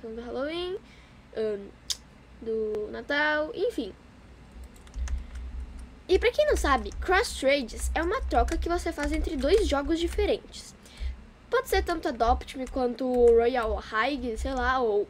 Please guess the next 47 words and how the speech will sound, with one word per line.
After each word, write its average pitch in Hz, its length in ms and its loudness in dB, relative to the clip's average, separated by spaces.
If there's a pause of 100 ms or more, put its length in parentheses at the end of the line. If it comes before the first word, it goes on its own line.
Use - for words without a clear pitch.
(120)
quanto 233 480 0
a 214 360 0
Murder 226 480 0
Mystery 226 720 -2
e 214 60 0
outros 233 320 0
jogos, 240 360 -4
sei 494 120 -4
lá, 359 240 0 (300)
ah, 226 180 0
Block 226 280 0
Fruit, 277 600 -4 (180)
Block 220 280 -6
Fruit, 240 400 -6
é, 226 220 -6
não - 80 -2
sei 269 100 -4
o 240 40 -6
que - 80 -6
lá 269 120 -4
direito. 233 340 -6 (380)
<laughs> - 400 -6
Enfim, 233 220 2 (560)
e 349 80 2
daí 415 120 6
você 440 120 2
troca 330 520 0
um 339 360 -4
item 294 460 -4
do, 269 500 -4 (760)
do 262 80 -4
seu 294 240 0
inventário 294 640 0
de 254 100 -2
algum 262 280 0
jogo 285 500 2
por 508 120 4
outro 320 360 2
de 349 140 -2
algum 349 280 -2
outro 349 240 -4
jogo 277 280 0
com 339 120 -6
alguma 294 320 -4
outra 247 280 0
pessoa. 349 420 -4
Agora, 320 400 -8